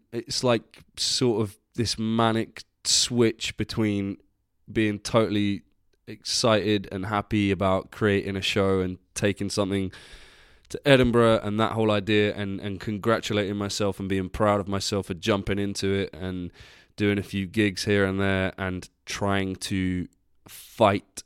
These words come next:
my fears. So I switch between that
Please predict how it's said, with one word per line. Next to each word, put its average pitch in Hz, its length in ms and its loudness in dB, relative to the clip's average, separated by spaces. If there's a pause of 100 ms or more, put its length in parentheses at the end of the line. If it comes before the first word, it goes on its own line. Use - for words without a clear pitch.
my 98 180 -4
fears. 101 720 2 (2000)
So - 180 4
I 110 60 8
switch - 440 2
between 107 520 0
that 107 260 4